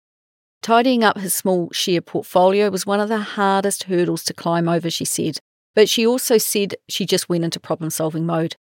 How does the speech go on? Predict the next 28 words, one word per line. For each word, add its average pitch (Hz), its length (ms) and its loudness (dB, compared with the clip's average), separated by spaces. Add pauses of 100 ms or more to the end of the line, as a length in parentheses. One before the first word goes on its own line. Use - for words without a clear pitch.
She - 180 -4
had 202 200 2
a 190 280 6
contact 240 480 0
at 185 100 -2
a 185 80 4
large 190 420 4
investment 175 520 -2
firm 185 360 -2
that 185 120 -2
she 165 280 -6
barely 196 320 4
knew, 165 340 -2 (300)
but 202 140 0
the 220 80 8
woman 208 380 2
really 214 500 6
stepped - 360 0
up 170 220 2
and 180 100 -4
helped 202 400 -2
Rachel 180 380 0
work 170 240 -2
her 170 100 -2
way 170 180 -2
through 214 360 2
the - 80 -2
process 170 520 -2